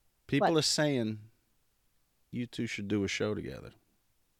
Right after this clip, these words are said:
Speaker 1: But you know why
Speaker 2: Who?
Speaker 1: that wouldn't work? Oh, you and me.
Speaker 2: Oh, why? You think, you think we have some sort of chemistry?
Speaker 1: We have incredible chemistry, but you know what the problem is?
Speaker 2: No, what?
Speaker 1: Two hosts.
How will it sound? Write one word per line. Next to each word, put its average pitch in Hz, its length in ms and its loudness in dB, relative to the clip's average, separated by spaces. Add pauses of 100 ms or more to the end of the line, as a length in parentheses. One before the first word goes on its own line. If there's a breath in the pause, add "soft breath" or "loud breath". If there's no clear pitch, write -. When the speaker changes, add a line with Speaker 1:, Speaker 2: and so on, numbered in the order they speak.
(300)
Speaker 1:
But 113 120 2
you 123 100 4
know 127 100 6
why 143 180 10
Speaker 2:
Who? 240 60 12
Speaker 1:
that 143 140 10
wouldn't 143 240 6
work? 143 240 0
Oh, 139 80 12
you 226 220 12
and 262 80 12
me. 349 280 10 (1200)
Speaker 2:
Oh, 339 140 12
why? 302 260 12
You 226 180 6
think, 277 380 2
you 269 80 -2
think 285 180 -4
we 311 120 -4
have 285 140 4
some 277 160 -2
sort 277 140 0
of 247 60 -8
chemistry? 285 340 2 (220)
Speaker 1:
We 113 160 4
have 117 240 6
incredible 123 640 2
chemistry, 123 360 0
but 104 40 4
you 104 60 4
know 107 80 4
what 101 80 0
the 107 60 -2
problem 117 380 6
is? - 220 -8 (640)
Speaker 2:
No, 302 180 4
what? 262 300 -2 (1200)
Speaker 1:
Two 120 220 6
hosts. - 540 0